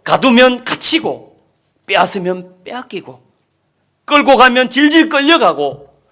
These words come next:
돌을 던져 죽이려고 하면 그 돌에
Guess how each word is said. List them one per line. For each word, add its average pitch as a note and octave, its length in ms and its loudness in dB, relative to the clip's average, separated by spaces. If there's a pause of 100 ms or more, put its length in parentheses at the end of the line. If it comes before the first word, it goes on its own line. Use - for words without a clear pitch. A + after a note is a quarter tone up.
(280)
돌을 C#3 640 -4
던져 D3+ 720 -2
죽이려고 G#3+ 440 2
하면 G#3 360 0 (220)
그 D#4 360 4
돌에 A#3 460 2